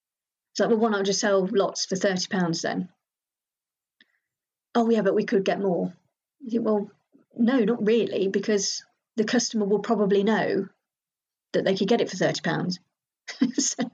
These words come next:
um, and I would much rather just say, uh, "It, it's this much." Um, and, um, if the price changes,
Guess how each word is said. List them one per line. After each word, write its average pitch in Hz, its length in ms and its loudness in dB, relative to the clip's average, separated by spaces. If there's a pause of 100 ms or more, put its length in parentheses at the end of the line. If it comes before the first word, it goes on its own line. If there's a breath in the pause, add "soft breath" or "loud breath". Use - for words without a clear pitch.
(1000 loud breath)
um, 196 580 0 (380 loud breath)
and 226 260 2
I 240 160 4
would 233 220 0
much - 240 0
rather 208 600 2 (500)
just 226 200 0
say, 196 440 0 (880)
uh, 196 220 2 (120)
"It, - 200 0 (120)
it's - 200 -2
this 202 240 0
much." 214 420 0 (840 soft breath)
Um, 185 480 4 (180)
and, 202 480 0 (440)
um, 202 500 0 (1120)
if 226 200 0
the 185 80 -6
price 240 360 0
changes, 214 880 0